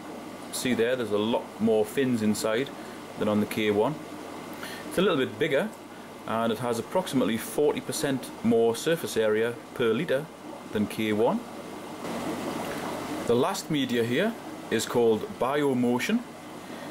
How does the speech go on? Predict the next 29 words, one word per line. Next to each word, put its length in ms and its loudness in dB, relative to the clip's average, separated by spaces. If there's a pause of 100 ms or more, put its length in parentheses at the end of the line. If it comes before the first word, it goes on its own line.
(500)
It's 360 0 (200)
made 160 2
of 80 0
sintered 460 0
glass. 420 -2 (600)
It's 100 -2
actually 220 0
ninety-seven 600 2
percent 460 -4 (320)
recycled 560 0
glass 400 -2 (420)
with 100 0
a 40 6
little 180 4
bit 100 2
of 60 2
sand. 420 0 (840)
And 420 2
the 60 4
little 220 4
white 320 0
flecks 560 -4 (160)
that 80 -8
you 40 -6
see 220 0
on 80 2
the 140 4
outside 540 0
here 300 0